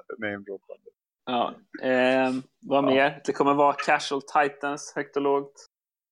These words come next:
Speaker 3: Eh, ja, fan, vi, vi tar och rundar av här, tycker jag.
Speaker 1: <laughs> Okej.
Speaker 3: Kom kan vara det, helt enkelt.
Speaker 2: Ja.
Speaker 1: Det blir
Speaker 3: Det kommer
Speaker 1: fett.
Speaker 3: bli fett.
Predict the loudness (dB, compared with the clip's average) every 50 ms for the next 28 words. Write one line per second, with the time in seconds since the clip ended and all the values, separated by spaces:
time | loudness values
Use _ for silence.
0 | _ 0 4 4 6 6 6 6 6 8 8 6 6 6 6 6 6 6 6 4
1 | 2 2 0 0 0 0 -2 -2 -2 -2 0 4 8 8 8 8 8 6 4 2
2 | 4 4 4 4 4 4 2 -2 -4 -8 _ _ -14 -12 -10 -8 -4 -4 -4 -4
3 | -4 -8 _ _ _ _ _ -18 -18 -18 _ -20 -20 -14 -8 -4 -4 -2 2 2
4 | 2 2 2 0 0 2 4 4 6 8 8 8 8 8 6 6 6 4 4 2
5 | 0 -2 -6 _ _ _ _ _ _ -6 0 0 0 0 0 _ _ -12 -8 -6
6 | -4 -2 -2 -2 0 0 0 0 -2 -6 -8 -6 -2 -2 -2 -2 -2 -6 -20 -20